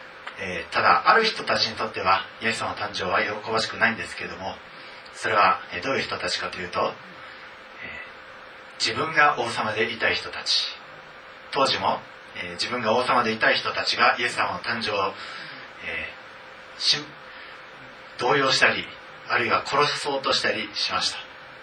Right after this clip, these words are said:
でも、このイエス様を救い主として、えー、いただく生徒たちには、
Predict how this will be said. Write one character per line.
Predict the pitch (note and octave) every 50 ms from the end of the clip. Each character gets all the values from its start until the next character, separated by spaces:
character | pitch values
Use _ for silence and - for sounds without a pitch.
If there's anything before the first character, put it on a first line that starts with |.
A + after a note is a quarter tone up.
| - - - - - - -
で | A#2 A2+
も、 | G#2+ G#2 A2 - - - - - - - - - - - - - - - - - - - - -
こ | - C3
の | C3+ C3 - B2 - - - - -
イ | G#3+
エ | B3
ス | A#3+ -
様 | - A2+ A2 A2 A2 G#2+
を | A2 G#2+ - -
救 | - - - - - - A#3+ A#3+
い | A3+
主 | - - - - -
と | - - A2+
し | - -
て、 | - C3 C3 C3 B2+ - - - - - - -
え | - F2+ F2+ E2+ - - - - - - - - - - - - - - - -
ー、 | -
い | -
た | C3+ B2
だ | B2 A#2+ -
く | - B2+ A#2+ A#2 A2+ A2+ A2+ - - - - - - -
生 | - - - D3 -
徒 | - - -
た | - -
ち | - - -
に | F2 -
は、 | - - -